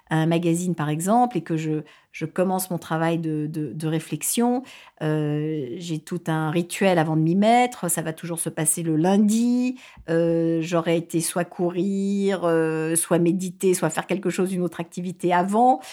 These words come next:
euh, il y a, il y a quelque chose qui s'est passé, je sais à quelle heure je commence, et, et je pars de rien. Et, et cette inquiétude que je ressens avant de, d'écrire le, le, le, le papier, en l'occurrence,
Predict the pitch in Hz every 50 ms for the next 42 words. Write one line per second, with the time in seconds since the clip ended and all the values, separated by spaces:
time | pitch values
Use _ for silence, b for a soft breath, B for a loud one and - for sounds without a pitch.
0 | B B B B _ 175 180 180 180 185 185 185 185 180 - 170 175 170 170 -
1 | 185 202 190 175 - 202 - - - - - - 170 170 - - 247 254 254 220
2 | 202 165 - - 180 175 175 - 175 175 175 175 170 180 165 151 - - 170 170
3 | 180 196 220 262 359 349 - - - 190 160 156 B B B B B B B B
4 | _ - 185 185 185 180 175 175 170 170 180 175 170 170 170 165 165 165 - -
5 | _ _ _ - - - 180 185 196 185 196 240 247 240 226 220 208 196 - 208
6 | 185 175 156 143 139 - B B B B B B B _ 185 185 185 185 180 -
7 | - _ 185 185 190 - 196 180 190 233 233 240 240 - 262 254 254 - - 285
8 | 277 - - - 202 190 190 196 196 180 196 190 196 - - - 214 208 196 185
9 | 180 185 b b b b b b _ _ - 170 180 185 190 208 220 220 208 202
10 | 185 185 170 170 170 165 165 165 170 180 180 170 170 - 202 185 165 160 156 151
11 | 147 147 147 147 143 147 147 143 143 147 147 156 151 147 - 156 156 - - 339
12 | 311 220 185 160 - - 170 214 240 302 330 - - -